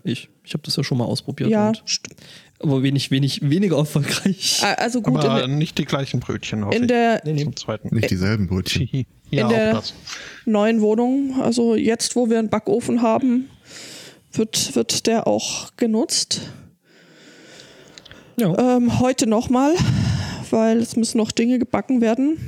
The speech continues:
Speaker 1: Mhm.
Speaker 4: Hühnchen. Achso.
Speaker 1: Nein, nicht Hühnchen.
Speaker 2: <laughs> Nein, es werden, es werden Pesto-Schnecken und Käsestangen gebacken.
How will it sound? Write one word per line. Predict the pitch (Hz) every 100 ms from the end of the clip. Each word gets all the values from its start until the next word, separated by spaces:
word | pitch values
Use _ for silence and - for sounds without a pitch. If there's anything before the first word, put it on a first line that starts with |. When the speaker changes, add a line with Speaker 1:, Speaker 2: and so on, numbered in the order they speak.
| - - -
Speaker 1:
Mhm. | 143 117 120 214 - _ _ _ _ -
Speaker 4:
Hühnchen. | 151 - 139 135 131 - - -
Achso. | - 92
Speaker 1:
Nein, | 120 113 131 -
nicht | 139
Hühnchen. | 123 117 - -
Speaker 2:
<laughs> | -
Nein, | 214 214 208 208 208 196
es | 202 208 -
werden, | 202 208 214 202 196
es | - -
werden | 196 196 190
Pesto-Schnecken | 196 - 214 - 240 - 226 220 226 220
und | 214 208
Käsestangen | - 214 208 - 170 185 175
gebacken. | 170 170 - 175